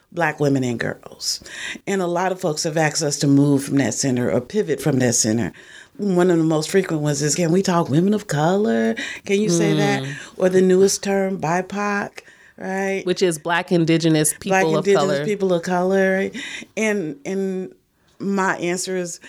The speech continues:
Speaker 1: when we solve the issues of Black women and girls, when we eliminate, and I'm using this word intentionally, eliminate the health inequities and disparities that we suffer, then we can,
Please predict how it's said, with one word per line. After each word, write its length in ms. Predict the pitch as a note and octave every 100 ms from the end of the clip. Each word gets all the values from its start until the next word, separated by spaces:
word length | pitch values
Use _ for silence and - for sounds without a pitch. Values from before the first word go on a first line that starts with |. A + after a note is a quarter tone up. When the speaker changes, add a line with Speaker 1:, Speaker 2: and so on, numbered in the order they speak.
| -
Speaker 1:
when 240 | - F3 F3
we 100 | G#3+
solve 380 | - G3+ G#3+ G#3
the 100 | G3
issues 380 | A3+ A#3+ A3
of 140 | A3 G3+
Black 260 | G#3+ G#3+
women 240 | A3+ A3 A3+
and 140 | G#3+
girls, 520 | A#3 A#3+ B3 A#3+ A3+ A3+ C4+ B3+
when 400 | - F3 F#3 E3+
we 320 | D#3+ F#3+ A3+ -
eliminate, 920 | F#3 D#3+ D#3 D#3 F3+ G#3+ A3 A3+ A#3+
and 140 | - F3
I'm 160 | E3+
using 280 | D#3+ F#3 F#3
this 180 | F3+ E3+
word 420 | F3 E3+ C#3 - - - -
intentionally, 960 | E3 D#3+ F3+ D#3+ G3+ G#3+ A3 A3+ A3+ -
eliminate 960 | D#3 C#3 C#3 C#3 D#3 G3+ G#3+ A3+ B3 - - -
the 80 | -
health 260 | F#3 D#3+
inequities 640 | B2+ G#2+ E3+ F#3+ G#3+ G#3 F#3
and 140 | F3+
disparities 800 | D3 - E3 F#3 A3 A#3+ A#3+ G3+
that 160 | D#3+ C3
we 100 | G3
suffer, 540 | F#3+ F#3+ G#3 C#3+ C#3+ - - - -
then 200 | - F#3+
we 100 | D#3+
can, 320 | E3 - C3+